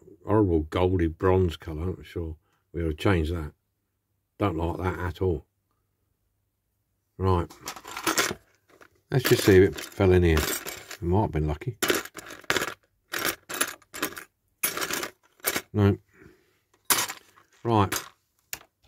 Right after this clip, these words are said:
That's all ready for the stripper and, a, and down the sink and have a wash. So we'll get this stripped and we'll, uh,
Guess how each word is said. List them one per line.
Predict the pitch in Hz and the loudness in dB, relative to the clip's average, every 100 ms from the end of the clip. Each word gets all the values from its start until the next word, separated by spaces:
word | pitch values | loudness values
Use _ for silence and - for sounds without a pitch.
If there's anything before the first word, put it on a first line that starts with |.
| - _ _ _ - - - - | -20 _ _ _ -14 -12 -12 0
That's | 143 151 | 4 8
all | 139 | 8
ready | 131 113 | 8 6
for | 117 | 4
the | 98 | 0
stripper | - 110 120 117 - - | 0 0 0 -6 -8 -8
and, | 95 95 | -2 -2
a, | 90 _ _ _ _ _ _ _ _ _ _ - | -4 _ _ _ _ _ _ _ _ _ _ -10
and | 87 | 2
down | 110 101 | 4 4
the | 90 | 2
sink | 107 101 | 2 0
and | 95 | 0
have | 101 | -2
a | 87 | 0
wash. | 90 104 104 - _ _ _ _ _ _ _ _ _ - - - - _ | 0 -2 -4 -14 _ _ _ _ _ _ _ _ _ -20 -20 -20 -20 _
So | - 92 | -6 0
we'll | 98 | 4
get | 131 - | 4 4
this | 107 | 2
stripped | - 104 113 - | 4 2 2 2
and | 101 101 | 2 4
we'll, | 101 98 101 | 4 4 4
uh, | 98 | 2